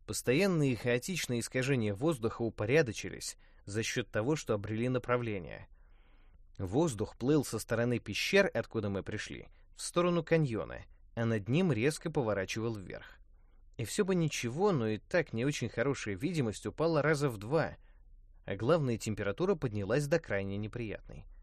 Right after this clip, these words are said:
Лёгкий освежающий ветерок — это не про инферно. Тут скорее в бане включили вентилятор. Не хотелось бы мне находиться тут в ураган. Вскоре вернулся Ракета и сообщил, что всё готово.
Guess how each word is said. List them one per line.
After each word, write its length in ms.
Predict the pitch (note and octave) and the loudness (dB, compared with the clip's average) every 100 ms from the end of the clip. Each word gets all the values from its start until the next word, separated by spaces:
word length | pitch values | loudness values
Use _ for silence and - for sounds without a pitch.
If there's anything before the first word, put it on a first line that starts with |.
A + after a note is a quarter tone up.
| - - - - - - - - - | -20 -18 -18 -18 -18 -18 -18 -16 -8
Лёгкий 460 | F#2+ F3 - C#3 | -2 -2 -2 -2
освежающий 680 | A#2+ - G#2+ A2 D#3 D3 B2+ | -2 0 -2 2 0 0 -4
ветерок — 540 | G#2+ G2 F#2+ A2 D#3 B2+ | -4 -2 -2 0 -2 -4
это 180 | - | -4
не 160 | B2+ B2 | -4 -4
про 220 | B2 G#2+ | -4 -4
инферно. 540 | G2 - F2+ F2+ F2 F#2+ - - - - - - | -6 -8 -8 -8 -8 -14 -16 -20 -20 -20 -20 -18
Тут 180 | - C3 | -8 -6
скорее 440 | - E3+ D#3+ E3 D3+ | -4 0 2 4 2
в 80 | |
бане 300 | G2+ G#2+ A#2+ | 2 2 2
включили 480 | C#3+ C#3 B2+ - A#2 | -2 -2 -2 0 0
вентилятор. 680 | C3 C#3 C#3+ G2 F2 - - - - - - - - - - - | 0 -2 -2 -2 -2 -6 -8 -14 -20 -20 -20 -20 -20 -20 -20 -10
Не 100 | A2 | -4
хотелось 440 | A2 D#3 A2+ G2 F#2+ | -2 0 0 -2 -2
бы 120 | G2 | -4
мне 160 | G2 | -4
находиться 500 | F#2 F#2+ F#2+ G2+ - | -4 -4 -4 -6 -6
тут 220 | G2 D3 - | -6 -8 -4
в 60 | |
ураган. 400 | G2+ G#2 - - - - - - - - - - - - - - - | -4 -4 -6 -14 -18 -20 -20 -20 -20 -20 -20 -20 -20 -20 -20 -18 -16
Вскоре 340 | - - A3 G3 | -12 -2 0 2
вернулся 460 | C3 B2+ C3 - | 2 2 0 -2
Ракета 380 | F#2 - A3+ A3+ | -4 -2 0 2
и 80 | F#3 | 0
сообщил, 500 | - G2+ - E3 F#3+ | 0 -2 0 0 0
что 240 | - A#2+ | 0 -4
всё 220 | C#3+ - | -4 -6
готово. 460 | G2 F#2 - - - | -4 -6 -6 -14 -14